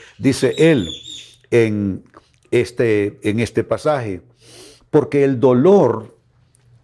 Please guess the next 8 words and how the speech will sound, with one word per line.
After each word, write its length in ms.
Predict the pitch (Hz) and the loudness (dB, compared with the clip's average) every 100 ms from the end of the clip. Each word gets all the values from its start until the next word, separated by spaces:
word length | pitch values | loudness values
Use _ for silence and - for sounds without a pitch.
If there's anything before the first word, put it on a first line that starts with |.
| _ _ _ _ _ - | _ _ _ _ _ -2
hizo 320 | 170 - 185 | 0 0 -2
que 120 | 151 | -4
se 160 | - 120 | -2 -2
arrepintieran 1040 | 110 107 104 98 98 185 196 - 80 71 69 - - - - - - - - - - - | -2 -4 -4 -4 -4 -2 -2 -2 -8 -10 -16 -18 -18 -18 -18 -18 -18 -20 -20 -20 -20 -2
y 120 | 139 | -2
cambiaran 600 | 131 120 110 135 143 113 | 0 -4 -2 -2 0 -4
su 180 | - 92 | -8 -8
conducta. 640 | 95 85 82 80 - 62 | -6 -4 -6 -8 -12 -16